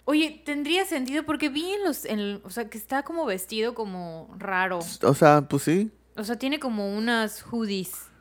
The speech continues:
Speaker 1: Y normalmente Doctor Strange no se viste con hoodies.
Speaker 2: No, todo está raro. O sea, como que no parece él. Entonces, que
Speaker 1: Está
Speaker 2: todos
Speaker 1: raro.
Speaker 2: los, todos los,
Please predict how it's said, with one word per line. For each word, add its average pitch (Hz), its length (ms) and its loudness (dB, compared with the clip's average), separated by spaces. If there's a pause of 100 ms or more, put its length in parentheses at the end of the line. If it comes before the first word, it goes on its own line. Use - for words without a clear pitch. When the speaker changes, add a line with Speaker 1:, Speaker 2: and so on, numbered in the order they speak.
(380)
Speaker 1:
Y 214 100 -2
normalmente 262 1120 2 (180)
Doctor 208 280 -2
Strange 208 420 -2
no 208 100 0
se 214 100 -4
viste 208 280 -4
con 180 180 -8
hoodies. 175 540 -6 (1080)
Speaker 2:
No, - 160 -4 (300)
todo 156 180 12
está 175 200 12
raro. 139 340 8
O - 40 -10
sea, 139 100 4
como 151 220 0
que 151 100 6
no 180 180 6
parece 160 400 10
él. 123 200 2 (1000)
Entonces, 151 320 6
que - 100 6
Speaker 1:
Está - 160 0
Speaker 2:
todos 190 440 10
Speaker 1:
raro. 190 40 10
Speaker 2:
los, 170 280 8
todos 175 400 12
los, 139 400 10